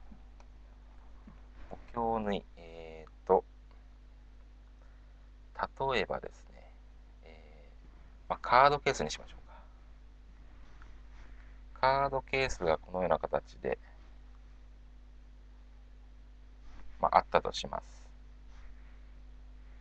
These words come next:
はい。で、まあ、カードケースの場合、こう一周をですね、こう縫製をしていくんですが、こんな感じですかね。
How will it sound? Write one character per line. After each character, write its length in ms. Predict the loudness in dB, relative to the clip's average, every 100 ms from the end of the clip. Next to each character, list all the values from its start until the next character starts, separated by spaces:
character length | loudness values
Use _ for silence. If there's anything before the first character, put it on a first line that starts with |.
| -16 -16 -16 -16 -16 -16 -16 -16 -16 -14 4
は 160 | 6
い。 60 | 6 4 0 -8 -10 -12 -14 -6 8
で、 160 | 10 12
ま 140 | 12
あ、 20 |
カ 120 | 12 12
ー 20 |
ド 80 | 12
ケ 80 |
ー 40 | 10
ス 80 | 12
の 60 |
場 100 | 12
合、 80 | 12 12
こ 120 | 10
う 80 | 10
一 40 |
周 300 | 6 4 8
を 80 | 8
で 80 | 8
す 80 | 4
ね、 60 | 0
こ 220 | 4 4 4
う 60 |
縫 80 | 2
製 180 | 6 8
を 100 | 8
し 100 | 4
て 120 | 0
い 60 | -2
く 140 | -6
ん 80 | -14
で 120 | -16
す 120 | -4
が、 240 | 2 4 2 -4 -18 -18 -18 -18 -18 -18 -18 -18 -18 -18 -18 -16 -16 -16 -16 -16 -16 -16 -16 -16 -16 -16 -16 -14 -14 -14 -10 -2
こ 100 | 0
ん 20 |
な 80 | 2
感 140 | 2
じ 80 | -2
で 80 | -12
す 80 |
か 80 | -8
ね。 140 | -8